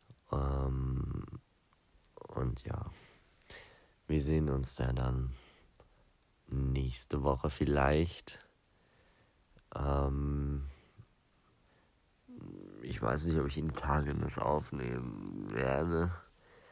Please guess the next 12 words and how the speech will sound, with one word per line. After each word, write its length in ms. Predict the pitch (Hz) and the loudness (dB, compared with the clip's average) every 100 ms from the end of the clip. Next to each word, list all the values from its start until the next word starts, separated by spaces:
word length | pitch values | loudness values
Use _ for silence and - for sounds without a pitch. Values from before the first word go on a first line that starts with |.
| - - _ - - | -20 -20 _ -20 -2
Aber 400 | - 80 82 78 | 2 6 6 6
wenn 180 | 85 85 | 6 8
nicht, 380 | 90 90 - - - - | 8 6 0 -16 -20 -18
wird 460 | - - 85 65 | -8 2 4 6
dann 180 | 85 82 | 6 6
in 200 | 62 82 | 6 4
Köln 340 | - 95 87 78 | 8 10 10 8
aufgenommen 640 | 78 - 82 82 78 78 | 4 4 4 8 8 8
und 220 | 76 - | 6 4
danach 380 | 76 80 82 - | 4 6 6 4
die 200 | 82 76 | 2 4
Woche 460 | 76 78 80 73 | 4 4 4 2